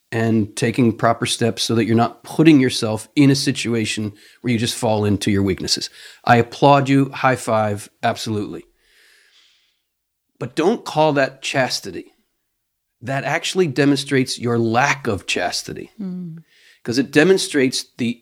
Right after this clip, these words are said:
Speaker 1: that you are overwhelmed by the inclination to follow a desire that would not uphold the dignity of the other. And that is precisely the lack of chastity.
Speaker 2: Hmm.
Speaker 1: And in that mindset,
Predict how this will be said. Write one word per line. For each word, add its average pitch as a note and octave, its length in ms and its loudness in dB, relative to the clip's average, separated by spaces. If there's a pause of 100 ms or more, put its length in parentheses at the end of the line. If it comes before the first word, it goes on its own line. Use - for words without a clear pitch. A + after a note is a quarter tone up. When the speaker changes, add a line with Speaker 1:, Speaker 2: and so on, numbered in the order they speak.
(140)
Speaker 1:
that B2+ 320 -8
you C#3+ 200 4
are B2+ 240 0 (200)
overwhelmed C#3 880 2
by A#2 140 -2
the B2 140 2
inclination B2 800 2
to - 120 -8
follow D#3 520 2
a A#2+ 60 0
desire A2+ 800 -2 (480)
that B2 160 -8
would B2 120 0
not C3+ 180 0
uphold B2+ 320 -2
the A#2 60 -4
dignity A#2 360 0
of G#2+ 100 -2
the G#2+ 120 -2
other. F#2 280 -8 (1300)
And A#2 180 -2
that D#3+ 140 2
is D3+ 100 -2
precisely C3 520 -2
the A2 140 -4
lack A#2 480 0
of F#2 140 -8
chastity. - 600 -12
Speaker 2:
Hmm. G3 560 -12 (280)
Speaker 1:
And C3 120 4
in B2 180 4
that D#3 440 -2
mindset, C3 1080 0